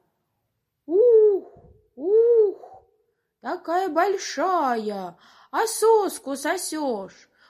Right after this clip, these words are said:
В лесу зайчата, бельчата поменьше тебя, им соска нужна».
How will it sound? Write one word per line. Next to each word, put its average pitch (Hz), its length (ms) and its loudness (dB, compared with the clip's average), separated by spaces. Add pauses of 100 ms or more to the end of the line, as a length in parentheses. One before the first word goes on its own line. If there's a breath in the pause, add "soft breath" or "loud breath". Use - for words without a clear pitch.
В 170 100 -14
лесу 202 360 -6
зайчата, 196 1160 -6 (240 soft breath)
бельчата 233 1160 -4 (240 soft breath)
поменьше 277 760 -2
тебя, 226 640 -2 (440)
им 381 340 0
соска 190 600 -8
нужна». 180 640 -8